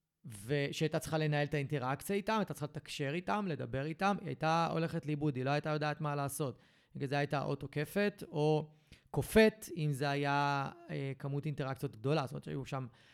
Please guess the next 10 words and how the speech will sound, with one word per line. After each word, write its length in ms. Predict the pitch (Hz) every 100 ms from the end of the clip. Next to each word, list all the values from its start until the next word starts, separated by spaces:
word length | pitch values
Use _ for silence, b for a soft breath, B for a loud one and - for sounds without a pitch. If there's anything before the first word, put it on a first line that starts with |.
| b -
הרבה 280 | 147 143
מאוד 220 | 135 135 -
כלבים, 320 | 143 156 160
וזה 140 | 131 123
גם 420 | 107 233 285 196
משהו 640 | 156 175 - 160 147 143 135 b b b b
שהרבה 840 | - - 165 151 - 160 156 165
כלבים 420 | 165 165 143 160 156
לא 160 | 151
לומדים 640 | 147 139 131 269 247 208